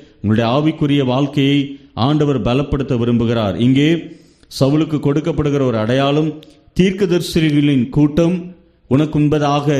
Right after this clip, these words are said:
எதிர்ப்படுவார்கள். அதனுடைய விளைவு என்ன? தீர்க்கதரிசிகள் அவனுக்கு எதிராக வரும் பொழுது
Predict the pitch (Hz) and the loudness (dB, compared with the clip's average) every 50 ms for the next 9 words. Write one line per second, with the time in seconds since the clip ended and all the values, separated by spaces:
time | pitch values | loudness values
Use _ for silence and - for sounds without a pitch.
0 | 123 101 110 120 127 165 175 175 - 151 135 131 120 120 123 123 120 117 123 113 | 0 0 0 2 2 0 -2 -2 -2 -2 -2 0 0 0 0 -2 -2 0 0 0
1 | 101 82 - - - - 104 120 139 151 156 151 156 151 127 123 127 147 160 160 | 0 -2 -4 -8 -10 -6 -2 -2 0 0 0 0 0 0 0 0 0 0 0 0
2 | 165 156 127 127 135 139 151 175 190 - - - - _ _ _ _ _ _ _ | 0 0 2 2 2 2 0 0 -2 -4 -8 -14 -20 _ _ _ _ _ _ _
3 | _ _ _ _ _ - - 151 160 180 156 - 180 165 170 156 - - 160 143 | _ _ _ _ _ -2 2 2 2 2 2 0 0 0 -2 -2 -2 -2 0 0
4 | 143 147 143 135 147 - - - - - _ _ _ _ 95 117 139 147 147 - | 2 2 2 0 -2 -4 -8 -16 -20 -20 _ _ _ _ -2 0 0 0 0 0
5 | 143 123 127 135 160 170 165 165 156 151 131 113 117 123 139 139 127 120 117 120 | 0 0 0 2 0 0 0 0 -2 -2 -2 -2 0 0 0 0 0 0 0 0
6 | 113 151 | 0 0